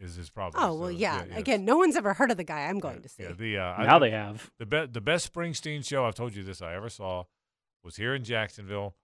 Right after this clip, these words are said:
Speaker 1: right before they knocked down the Coliseum. Whatever year that was, they, he walked out there, you know, I mean, he was, he crushed it. It was the Rising Tour, and it was unbelievable how good he was.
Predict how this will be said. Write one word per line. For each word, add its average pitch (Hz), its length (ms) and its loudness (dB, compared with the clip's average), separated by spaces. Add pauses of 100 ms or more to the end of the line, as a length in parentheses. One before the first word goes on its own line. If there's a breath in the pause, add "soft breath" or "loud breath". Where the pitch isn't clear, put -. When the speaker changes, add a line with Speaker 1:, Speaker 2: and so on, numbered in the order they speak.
(140)
Speaker 1:
right 101 260 -4
before 110 280 -6
they 98 80 -4
knocked 92 260 -6
down 92 180 -8
the 87 100 -12
Coliseum. 82 460 -12 (260)
Whatever 104 260 -6
year 113 180 -4
that 92 180 -2
was, 71 320 -20 (140)
they, 80 260 -8 (300)
he 95 140 -10
walked 101 320 -4
out 107 220 -4
there, 104 260 -6 (200)
you 90 60 -18
know, 90 140 -12 (120)
I 87 60 -14
mean, 92 140 -6
he 123 160 -2
was, 92 400 -12 (280)
he 143 280 -12 (120)
crushed 110 880 -10
it. - 120 -20 (500)
It 101 80 -6
was 90 220 -8
the 87 100 -10
Rising 110 680 -2
Tour, 123 440 -8 (420)
and 107 180 -4
it 92 100 -8
was 90 240 -10 (600)
unbelievable 95 880 -8
how 85 100 -10
good 78 180 -12
he 76 60 -16
was. 71 380 -20